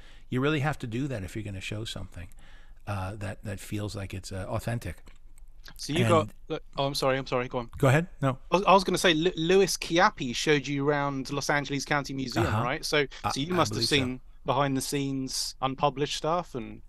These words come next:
Speaker 1: Yeah,
Speaker 2: or
Speaker 1: it's just that they let, they lay it out in front of you, and you actually get to handle these things, and, and then they contextualize it for you, and then, then just being able to walk around the museum with somebody who knows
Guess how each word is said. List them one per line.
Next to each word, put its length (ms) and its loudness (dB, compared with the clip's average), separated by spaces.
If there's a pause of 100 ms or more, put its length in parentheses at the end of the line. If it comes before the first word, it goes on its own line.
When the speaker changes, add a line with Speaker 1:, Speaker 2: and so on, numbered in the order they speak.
(480)
Speaker 1:
Yeah, 380 2
Speaker 2:
or 60 -2
Speaker 1:
it's 100 -2
just 200 0
that 180 0
they 100 0
let, 300 2
they 160 2
lay 240 0
it 100 2
out 260 2
in 120 0
front 320 -2
of 120 0
you, 280 2
and 220 -4 (140)
you 160 -4
actually 280 -2
get 140 -2
to 80 -2
handle 440 -2
these 240 -4
things, 440 -6
and, 320 -8 (280)
and 220 -6
then 140 -4
they 160 -4 (260)
contextualize 800 -2
it 80 -8
for 260 -4
you, 300 -4 (880)
and 260 -6
then, 360 -8 (600)
then 160 2
just 220 -4
being 160 0
able 160 2
to 40 4
walk 300 0
around 220 2
the 60 -4
museum 460 -2
with 160 -2
somebody 460 -4
who 160 -8
knows 480 -8